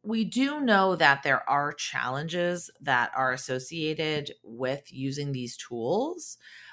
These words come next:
but the main challenge seems to be that with donors that come in via Facebook and Instagram fundraisers, many of them don't elect to share their contact information with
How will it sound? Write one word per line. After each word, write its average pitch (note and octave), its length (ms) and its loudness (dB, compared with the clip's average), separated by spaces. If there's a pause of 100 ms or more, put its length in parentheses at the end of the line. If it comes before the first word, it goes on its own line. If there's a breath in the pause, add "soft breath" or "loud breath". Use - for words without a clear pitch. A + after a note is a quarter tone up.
(120)
but D#3 380 6 (260)
the E3 200 -2
main A3+ 420 -2
challenge C3+ 600 0
seems C#3 300 -8
to C3+ 100 -10
be C3 480 -6 (100)
that B2 380 2
with C3+ 160 -6
donors F3+ 400 -2
that D3+ 100 -4
come C#3 240 -4
in B2+ 220 -4
via A#2+ 520 0
Facebook A#2+ 360 -10
and A2 100 -12
Instagram A2 420 -12
fundraisers, F#3 600 2 (500 loud breath)
many G3 340 2
of G#3+ 120 -2
them G3 180 0
don't D#3+ 320 0
elect C3+ 540 -2 (220)
to D#3+ 100 -10
share C3+ 480 0
their B2+ 140 -4
contact B2+ 680 -8
information A#2 1000 -12 (400)
with A#2+ 160 -6